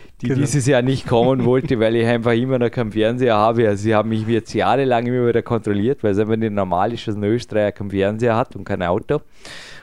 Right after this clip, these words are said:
Speaker 1: Und ja, das mag auch der eine oder andere nette Ein-Stern-Rezensent glauben oder nicht, aber es ist einfach so. Und ich schaue mir das aber sehr wohl beim D-V-D-Player an,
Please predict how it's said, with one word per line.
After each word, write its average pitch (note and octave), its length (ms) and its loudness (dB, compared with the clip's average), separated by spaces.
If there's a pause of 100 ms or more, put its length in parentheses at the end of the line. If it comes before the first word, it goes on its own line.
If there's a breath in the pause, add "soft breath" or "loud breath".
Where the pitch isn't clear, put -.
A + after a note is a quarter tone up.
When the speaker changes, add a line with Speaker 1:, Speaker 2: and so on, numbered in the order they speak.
Speaker 1:
Und A#2 140 -4
ja, B2 360 0 (180)
das G2+ 180 -2
mag G#2 220 0
auch A2+ 120 0
der G#2+ 140 -2
eine A#2 400 2
oder G#2 160 2
andere A2+ 460 0 (260 soft breath)
nette C3+ 400 0
Ein-Stern-Rezensent A#2+ 1200 0
glauben A#2 340 2
oder A2+ 220 2
nicht, B2+ 280 -4
aber G2+ 120 -2
es G2+ 100 -4
ist C3 140 -2
einfach A#2 240 2
so. B2 260 0 (720 loud breath)
Und A#2+ 160 -2
ich B2+ 180 -2
schaue B2 220 4
mir B2+ 80 2
das A2+ 220 0
aber A2 160 2
sehr A2 220 2
wohl B2+ 280 2 (400)
beim A2 220 0
D-V-D-Player A2+ 1160 0
an, B2 280 -2